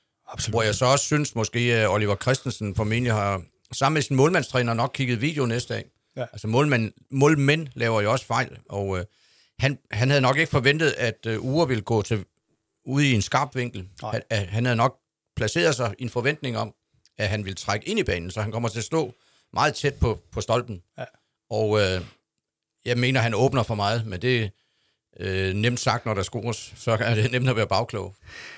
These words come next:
Speaker 1: Ja, han når ikke at registrere, at han måske, at, at han afvikler det så hurtigt også, altså.
Speaker 2: Med et tørt spark. Meget
Speaker 1: Ja,
Speaker 2: flot
Speaker 1: meget,
Speaker 2: spark.
Speaker 1: meget tørt, og, øh, ja, vi bilder os ind, at Lars Høgh nok ikke har ladet den der gå ind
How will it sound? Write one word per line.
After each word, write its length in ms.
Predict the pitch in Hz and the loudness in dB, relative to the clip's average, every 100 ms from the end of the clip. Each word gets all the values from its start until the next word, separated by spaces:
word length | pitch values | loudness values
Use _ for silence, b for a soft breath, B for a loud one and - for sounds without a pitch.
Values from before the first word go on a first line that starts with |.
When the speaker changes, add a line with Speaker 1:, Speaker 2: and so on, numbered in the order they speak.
| B _ - | B _ -4
Speaker 1:
Ja, 40 | |
han 100 | 104 | 0
når 280 | 113 131 139 | 4 6 8
ikke 180 | 143 147 | 6 4
at 140 | 107 | 2
registrere, 440 | 104 101 - 127 131 | -2 -6 -2 0 2
at 60 | 107 | 0
han 180 | 98 98 | -6 -10
måske, 480 | 101 107 104 98 98 | -10 -10 -10 -10 -12
at, 120 | 104 | -10
at 160 | 107 | -10
han 100 | 104 | -6
afvikler 320 | 107 131 120 104 | 0 2 2 0
det 60 | |
så 60 | 104 | -4
hurtigt 320 | 101 135 113 | 0 2 2
også, 280 | 101 - - | -4 -6 -10
altså. 180 | 95 - 92 95 | -12 -12 -10 0
Speaker 2:
Med 120 | 113 | 2
et 80 | 104 | 2
tørt 280 | - 135 - | 2 2 2
spark. 300 | 123 95 - | -2 -2 -4
Meget 200 | 107 135 | 0 2
Speaker 1:
Ja, 40 | 113 | 2
Speaker 2:
flot 60 | |
Speaker 1:
meget, 140 | 110 117 | 0 2
Speaker 2:
spark. 100 | 131 | 4
Speaker 1:
meget 240 | 117 120 | 2 0
tørt, 380 | - 123 120 - | 0 0 0 -6
og, 380 | 151 101 98 98 | -12 -10 -10 -10
øh, 60 | 92 B B B B B B B _ 120 | -12 B B B B B B B _ -14
ja, 60 | |
vi 140 | 98 110 | -6 -2
bilder 240 | 131 113 | 0 0
os 140 | 101 98 | 0 0
ind, 160 | 113 | -2
at 60 | 110 | -2
Lars 220 | 98 95 | -4 -6
Høgh 140 | 113 | -4
nok 140 | 110 110 | -4 -4
ikke 120 | 113 | -4
har 60 | 104 | -4
ladet 180 | 101 | -4
den 120 | 104 107 | -4 -4
der 80 | |
gå 120 | 107 107 | -2 -2
ind 140 | 107 | -4